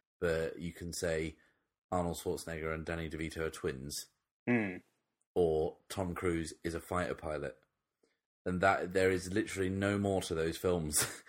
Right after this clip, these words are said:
Speaker 1: <laughs> than that concept. Whereas you, you probably couldn't explain the Magnificent Ambersons in the same way. But he was one of those people who kind of pushed that through and made it,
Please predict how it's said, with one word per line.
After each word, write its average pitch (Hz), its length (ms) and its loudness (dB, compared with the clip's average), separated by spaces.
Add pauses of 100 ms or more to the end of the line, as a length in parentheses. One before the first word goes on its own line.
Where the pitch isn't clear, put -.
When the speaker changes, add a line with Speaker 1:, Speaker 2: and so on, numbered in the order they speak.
Speaker 1:
<laughs> - 260 -18
than 85 480 4
that 82 280 2 (300)
concept. - 640 -4 (220)
Whereas 85 300 0
you, 85 220 -2
you 80 180 -2
probably 85 220 -2
couldn't 78 340 -8 (140)
explain 85 420 -4
the 80 60 -4
Magnificent 82 460 -4
Ambersons 78 520 -4
in 78 100 -6
the 76 80 -10
same 82 260 -6
way. 78 300 -6 (420)
But 95 180 6
he 110 160 2
was 101 180 6
one 98 120 4
of 95 80 4
those 92 140 2
people 95 280 -2
who 90 80 2
kind 95 160 -2
of 90 100 -6
pushed - 380 -4
that 92 240 0
through 82 400 -2 (500)
and 80 400 -2
made 87 300 2
it, 82 240 0